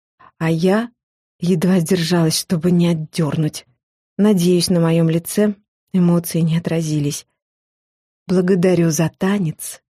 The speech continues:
проникновенно добавил наследник и, наконец, отпустил мою ладонь. Я бросила быстрый взгляд по сторонам, пытаясь отыскать лорда Роберта и Кевина.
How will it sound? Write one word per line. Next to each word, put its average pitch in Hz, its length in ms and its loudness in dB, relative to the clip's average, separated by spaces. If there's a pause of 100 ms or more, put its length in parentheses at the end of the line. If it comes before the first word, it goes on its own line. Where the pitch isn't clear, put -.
(120)
проникновенно 160 680 0
добавил 156 400 0
наследник 190 600 0
и, 180 40 0
наконец, 170 480 0
отпустил 180 540 -2
мою 147 260 -2
ладонь. 147 440 -4 (800)
Я 175 180 0
бросила 180 460 0
быстрый 170 360 -2
взгляд 170 360 -2
по 175 80 -4
сторонам, 185 460 0
пытаясь 165 440 -4
отыскать 180 520 -4
лорда 185 340 0
Роберта 202 460 0
и 190 60 0
Кевина. 185 520 0